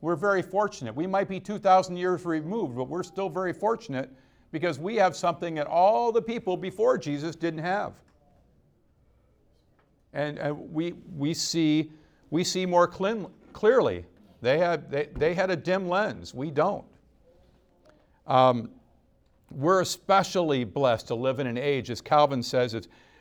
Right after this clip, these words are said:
God has appointed his son to be an ambassador to us. But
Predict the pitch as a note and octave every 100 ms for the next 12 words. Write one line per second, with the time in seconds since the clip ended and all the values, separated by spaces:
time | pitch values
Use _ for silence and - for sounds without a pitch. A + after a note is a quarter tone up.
0 | - B2 C#3 C3+ B2+ A#2+ - E3+ E3 C#3+
1 | C3 - D#3 D3+ A#2+ A#2+ B2+ A#2+ G2+ F2+
2 | C3 C3+ - A2 G2+ - F#2+ F2+ - -
3 | _ _ _ _ _ _ _ _ _ _
4 | _ _ _ _ _ C3 C3+ -